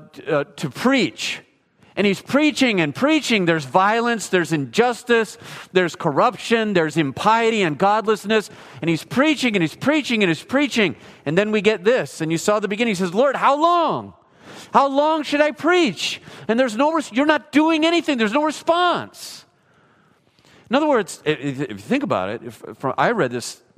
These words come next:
you know, this week and I thought, "Wow, it's a failing ministry." <laughs> Right? He, he's, he's kind of a missionary, and he stopped writing monthly updates because there's nothing good to tell.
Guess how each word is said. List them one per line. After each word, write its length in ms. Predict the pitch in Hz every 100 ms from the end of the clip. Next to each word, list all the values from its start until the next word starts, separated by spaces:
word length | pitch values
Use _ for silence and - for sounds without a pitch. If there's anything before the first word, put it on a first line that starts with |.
| 135
you 80 | -
know, 80 | 135
this 180 | 147 156
week 140 | 170
and 100 | 151
I 20 |
thought, 240 | 123 127 -
"Wow, 460 | 110 139 123 101 -
it's 160 | 127 -
a 60 |
failing 580 | 113 - 135 156 139 104
ministry." 640 | 107 196 175 - 107 - - _ -
<laughs> 120 | 104 _ _ _ _ _ _ _ _ _ _ _ _ _ _ _ _ _
Right? 340 | 107 104 156 208 _ _ _ _
He, 160 | - 175
he's, 260 | 139 170 - 160
he's 220 | 156 139
kind 220 | 160 147
of 60 | 127
a 40 |
missionary, 800 | 120 143 220 214 143 107 117 147 -
and 280 | 127 123 117 _ _ _ _ _
he 100 | 151
stopped 460 | - - 180 190
writing 480 | 139 131 160 190 147
monthly 420 | 127 127 - 135
updates 720 | 110 127 90 135 107 85 -
because 240 | - - 127
there's 200 | 123 95
nothing 420 | 123 165 165 101
good 220 | 90 139 135
to 80 |
tell. 580 | 123 - 135 151 76 -